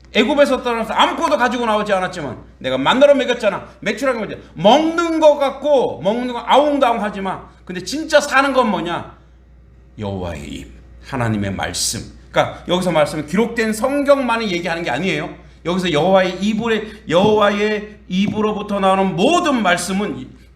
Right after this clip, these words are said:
기록된 성경 이외에 하나님의 응답받은 모든. 그래서 이 하나님의 말씀은 우리를 어떻게 한다고요? 자, 우리를 영혼만 살게 하는 게 아니란 말이에요. 우리가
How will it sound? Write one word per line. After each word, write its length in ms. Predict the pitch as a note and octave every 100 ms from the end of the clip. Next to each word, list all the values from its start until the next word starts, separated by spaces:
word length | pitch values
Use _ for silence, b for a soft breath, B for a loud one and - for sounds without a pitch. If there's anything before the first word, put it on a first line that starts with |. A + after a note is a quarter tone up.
| -
기록된 460 | F3+ A3 A3 G#3
성경 560 | G#3 C4 C4 B3+ B3 A#3+
이외에 760 | G#3+ A3 F3 E3 A#3 - - - - - - -
하나님의 800 | A3+ A3 G#3 G3 F#3 - F3 E3+
응답받은 580 | E3 D#3 - C#3+ C3 B2
모든. 540 | D#3+ F3 D#3+ - - - - - -
그래서 360 | G#3+ G#3+ G#3+ B -
이 100 | G#3
하나님의 500 | A3 B3 A#3 A3 G3+
말씀은 680 | D#3+ - G#3 A3 F#3+ G#2+ - B B
우리를 520 | D#3+ F3+ G#3+ G3+ - D3
어떻게 240 | D3 F#3
한다고요? 520 | E3+ D#3+ E3 A#3 G#3+ -
자, 140 | D#3+
우리를 580 | C#3+ D#3+ F3+ C4 D4 - - - - - -
영혼만 560 | C#3+ A3+ E4+ F4 D#4+ C4+
살게 260 | C4 B3+
하는 160 | A#3+ A#3+
게 60 | A3
아니란 360 | E3+ - G#3+
말이에요. 280 | E3 B2 A#2+
우리가 400 | D3+ E3+ C#3